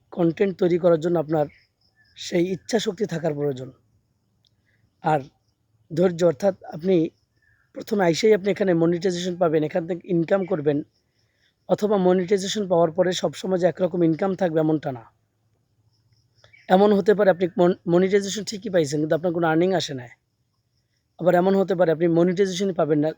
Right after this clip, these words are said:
খুব দ্রুত, সেটার জন্য দুই এক বছর অপেক্ষা করা লাগতে পারে।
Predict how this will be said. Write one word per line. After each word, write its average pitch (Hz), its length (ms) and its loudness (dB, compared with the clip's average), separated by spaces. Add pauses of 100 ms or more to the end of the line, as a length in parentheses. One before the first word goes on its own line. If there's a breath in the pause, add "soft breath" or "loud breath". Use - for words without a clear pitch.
(280)
খুব 202 140 -8 (240)
দ্রুত, 175 300 0 (760)
সেটার 180 240 -2
জন্য 190 180 2
দুই 160 220 0
এক 175 140 0
বছর 180 240 -6
অপেক্ষা 165 320 -2
করা 156 160 -2
লাগতে 135 260 -6
পারে। 127 220 -14